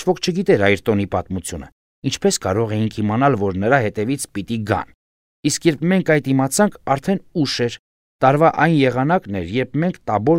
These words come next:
կղզին երկրորդ անգամ ուղևորվել չէինք կարող»։ «Այո, շատ ուշ էր»,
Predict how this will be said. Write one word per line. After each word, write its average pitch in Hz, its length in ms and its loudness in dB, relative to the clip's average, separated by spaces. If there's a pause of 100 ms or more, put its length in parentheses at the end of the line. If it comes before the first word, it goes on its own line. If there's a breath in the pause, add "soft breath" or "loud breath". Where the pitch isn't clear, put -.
կղզին 113 420 -2
երկրորդ 110 560 -4
անգամ 120 400 -4
ուղևորվել 98 560 -2
չէինք 82 300 -8 (100)
կարող»։ 67 280 -12 (840)
«Այո, 80 260 -8 (520)
շատ 101 340 -4
ուշ - 120 -12 (100)
էր», - 100 -20